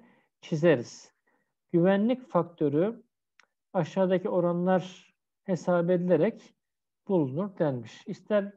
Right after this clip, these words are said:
arkadaşlar matematiksel olarak bunu bulun, isterseniz de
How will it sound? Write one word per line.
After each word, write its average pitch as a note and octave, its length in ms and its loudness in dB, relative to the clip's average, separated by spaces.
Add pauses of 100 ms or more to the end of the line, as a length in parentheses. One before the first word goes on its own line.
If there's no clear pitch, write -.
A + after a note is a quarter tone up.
(420)
arkadaşlar E3+ 680 -4 (420)
matematiksel D#3+ 680 -2
olarak B2+ 440 -2 (280)
bunu B2 380 -10
bulun, F#3 440 -2 (1000)
isterseniz E3 800 0
de F#3 300 0